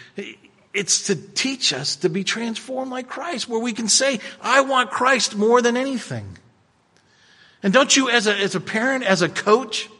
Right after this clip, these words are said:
as a child, when you get it, aren't, what is the pleasure in that? Oh, it's so overwhelming. And that's what he calls us to.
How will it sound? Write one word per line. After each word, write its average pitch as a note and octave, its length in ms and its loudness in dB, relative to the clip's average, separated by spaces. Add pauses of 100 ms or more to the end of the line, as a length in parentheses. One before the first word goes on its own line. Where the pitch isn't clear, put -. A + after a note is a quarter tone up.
(500)
as G3+ 140 2
a G#3 60 6
child, C#4 400 6
when A3+ 140 6
you C#4+ 220 4
get C#4+ 260 4
it, G3 240 0 (260)
aren't, D4 220 0 (340)
what D4 160 4
is D#4+ 120 4
the E4+ 80 4
pleasure D4+ 460 2
in G3+ 120 2
that? A2 340 -4 (1500)
Oh, C#4 180 2
it's A#3 120 2
so C#4+ 480 4
overwhelming. B3+ 720 -2
And - 1080 -20
that's G3+ 160 -4
what A#3+ 120 2
he G#3 40 2
calls G#3 360 -2
us C#3 160 -6
to. G2 240 -12